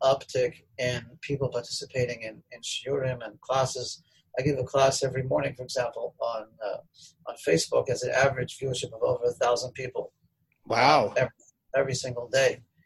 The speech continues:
Speaker 1: And, um, uh, that's, so that just is indicative of the fact that people are, um, definitely looking to connect more spiritually right now. So we have to utilize this time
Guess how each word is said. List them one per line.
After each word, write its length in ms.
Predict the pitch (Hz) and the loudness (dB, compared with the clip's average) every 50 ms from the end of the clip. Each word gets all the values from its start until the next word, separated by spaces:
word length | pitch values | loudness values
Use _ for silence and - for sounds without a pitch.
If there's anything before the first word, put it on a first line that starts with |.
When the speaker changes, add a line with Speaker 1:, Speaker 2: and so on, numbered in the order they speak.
| _ _ _ _ _ | _ _ _ _ _
Speaker 1:
And, 380 | 117 117 117 113 117 113 110 113 - _ _ _ _ _ _ _ _ _ - - - - 110 | -2 0 0 -2 -2 -6 -8 -12 -16 _ _ _ _ _ _ _ _ _ -20 -20 -6 -2 0
um, 280 | 110 110 107 107 - - - | 0 2 0 -2 -6 -6 -6
uh, 100 | - - - _ _ _ _ - - - | -6 -6 -8 _ _ _ _ -20 -6 -2
that's, 280 | 127 127 - - - - | -2 -2 -2 -4 -2 2
so 140 | 139 127 123 | 2 4 4
that 140 | 135 143 143 | 4 2 2
just 300 | 165 165 156 - - - - | 2 -2 -2 -2 -4 -4 -2
is 160 | 147 127 - 123 - - | -2 -2 -2 -6 -4 0
indicative 640 | 131 127 - - 147 - - 143 - 120 117 - - - _ | 0 0 2 0 -2 -2 -2 -2 -2 -2 -2 -4 -6 -10 _
of 240 | - 131 123 123 120 | 4 4 4 4 4
the 80 | - - | 0 -6
fact 280 | - 131 120 117 117 | -2 0 0 0 0
that 100 | - 104 | -4 -10
people 460 | - - 127 - - 117 120 120 - - | -10 -12 -10 -4 -2 -2 -2 -2 -4 -4
are, 380 | - 120 117 117 117 113 110 - - - _ - _ _ _ _ _ _ _ _ _ _ _ _ _ _ - 113 | -2 0 0 0 0 0 -2 -6 -10 -18 _ -20 _ _ _ _ _ _ _ _ _ _ _ _ _ _ -4 -2
um, 280 | 110 113 113 110 - - _ _ _ _ _ | -2 -2 -4 -10 -16 -20 _ _ _ _ _
definitely 360 | 139 151 143 - 143 143 135 127 | 2 2 2 2 -2 -4 -2 -2
looking 280 | 120 123 - - 123 120 | -2 -4 -4 -6 -10 -12
to 100 | - 120 | -12 -12
connect 340 | - 120 120 117 117 113 - | -10 -4 -2 -2 -2 -4 -4
more 140 | 117 117 117 | -6 -4 -4
spiritually 580 | - - - 120 120 117 113 - 120 110 110 | -4 -2 0 -2 -2 -2 -4 -6 -8 -6 -6
right 220 | 110 107 107 110 - - | -4 -2 -2 -2 -2 -2
now. 200 | 107 104 98 - | -2 -4 -4 -4
So 220 | - - - 123 | -4 -4 -4 0
we 180 | 120 139 180 165 | 0 2 2 2
have 220 | 139 156 156 - | 2 2 0 0
to 100 | - 143 | -4 -4
utilize 500 | 131 139 147 151 147 135 127 127 127 - | -4 -2 -2 0 2 4 4 4 4 2
this 220 | - 123 120 - - | -4 -2 -2 -2 0
time 340 | 135 123 120 120 113 113 | 0 0 0 -2 -4 -6